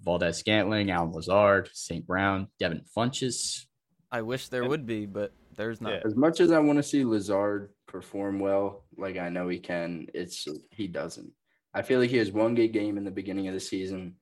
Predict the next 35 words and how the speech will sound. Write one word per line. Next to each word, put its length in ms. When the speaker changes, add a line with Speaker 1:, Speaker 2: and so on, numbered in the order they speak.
Speaker 4:
then 380
you 100
pick 220
him 120
up, 420
and 100
then 160
he 60
gets 220
hurt, 340
and 140
then 300
you're 200
just 160
waiting 200
for 140
him 100
to 60
come 220
back, 280
and 100
then 100
he 100
just 160
shits 300
the 60
bed 260
some 160
more. 280
Speaker 3:
Yeah. 260
Speaker 1:
That's 160
what 100
happened 220
last 200
season. 240